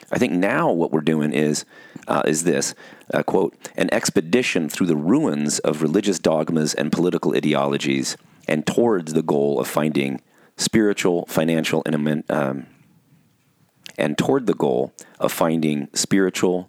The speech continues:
financial, and mental emancipation." Um, I don't know if that's the easiest way to say it, but that's, that's the thesis. That is, um,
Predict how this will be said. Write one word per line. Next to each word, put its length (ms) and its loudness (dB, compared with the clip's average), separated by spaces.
financial, 720 0
and 220 0
mental 580 -2
emancipation." 840 -2
Um, 460 0
I 80 2
don't 160 0
know 280 2
if 420 0
that's 400 0
the 100 2
easiest 320 0
way 100 2
to 80 0
say 220 0
it, 100 -2
but 100 -4
that's, 220 -2
that's 220 0
the 120 -4
thesis. 580 -2
That 180 4
is, 320 0
um, 420 -2